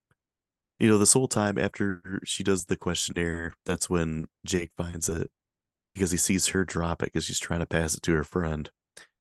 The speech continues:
And then he's, like, asking around about Samantha trying to talk to her. And she has no idea this is happening. He has no idea that she likes him. And,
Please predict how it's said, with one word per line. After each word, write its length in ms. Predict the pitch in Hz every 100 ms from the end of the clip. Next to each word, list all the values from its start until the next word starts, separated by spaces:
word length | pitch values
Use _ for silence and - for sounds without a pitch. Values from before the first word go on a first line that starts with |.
| _ _ _ _ 90
And 140 | 85
then 180 | 87 87
he's, 180 | 95 90
like, 140 | 85
asking 380 | - 85 - -
around 360 | 82 82 82 82
about 220 | 80 85
Samantha 460 | - 87 82 - 80
trying 220 | 87 85
to 60 |
talk 300 | 80 80 80 -
to 120 | 85
her. 280 | 80 78 - _ _ _ _ _ _ _ _
And 640 | - 87 80 78 76 73 73 - - _
she 200 | - -
has 180 | 120 95
no 140 | 104 101
idea 300 | 98 98 95
this 200 | 90 -
is 60 |
happening. 680 | 92 87 - 87 85 82 80 _ _ _ _ _ _ _ _ _
He 180 | 101 117
has 200 | 104 92
no 140 | 101
idea 460 | 95 92 92 92 90
that 140 | 85 82
she 200 | - 90
likes 360 | 87 87 -
him. 320 | 78 80 73 - _ _ _ _ _ _ _ _ _ _ _ _ _ _ _ -
And, 360 | 95 87 85